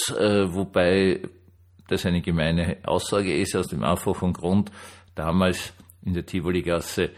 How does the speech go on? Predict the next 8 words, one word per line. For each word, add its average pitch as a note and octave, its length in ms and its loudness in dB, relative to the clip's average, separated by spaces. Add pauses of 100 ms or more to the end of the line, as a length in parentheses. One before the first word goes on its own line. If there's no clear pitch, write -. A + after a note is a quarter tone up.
(480)
vorm D#2+ 280 -4
Haus E2+ 260 2
Nummer E2+ 200 0
siebzig, - 720 -8 (340)
da D2+ 120 -14
gab C#2+ 360 -10
es E2+ 180 -4
eben D#2 300 -2